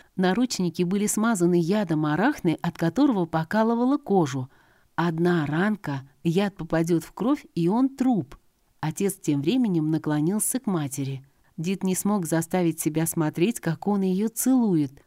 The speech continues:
Слишком много злости и жестокости было в этом. Едва тот оторвался от ее губ, как снова вставил ей кляп. «Вы, наверное, все задаетесь вопросом,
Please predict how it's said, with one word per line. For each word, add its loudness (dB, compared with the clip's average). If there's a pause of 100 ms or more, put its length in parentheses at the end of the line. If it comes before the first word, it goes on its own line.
Слишком -2
много 2
злости 0
и 4
жестокости 0
было 0
в -4
этом. -2 (320)
Едва 0
тот -2
оторвался 0
от -4
ее 2
губ, -4
как -2
снова -2
вставил -2
ей 0
кляп. -4 (520)
«Вы, 4
наверное, 4
все 0
задаетесь 0
вопросом, -2